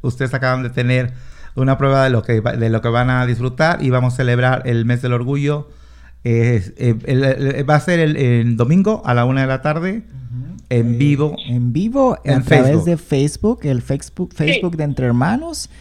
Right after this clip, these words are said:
Speaker 2: Eh, y también vamos a, a ver si la posibilidad de tenerlo a-, también en Zoom.
Speaker 1: Ujú.
Speaker 2: Eh, así que no se, no se les olvide, este, eh, domingo a la una de la tarde, así revise la fa-, la página de Facebook en,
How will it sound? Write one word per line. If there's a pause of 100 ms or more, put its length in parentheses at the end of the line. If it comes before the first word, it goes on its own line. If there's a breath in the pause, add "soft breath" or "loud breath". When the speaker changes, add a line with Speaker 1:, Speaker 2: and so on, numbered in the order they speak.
(340 loud breath)
Speaker 2:
Eh,
y
también
vamos
a,
a
ver
si
la
posibilidad
de
tenerlo
a-,
también
en
Zoom. (100)
Speaker 1:
Ujú. (180)
Speaker 2:
Eh,
así
que
no
se, (140)
no
se
les
olvide,
este, (180)
eh,
domingo
a
la
una
de
la
tarde,
así
revise
la
fa-,
la
página
de
Facebook
en,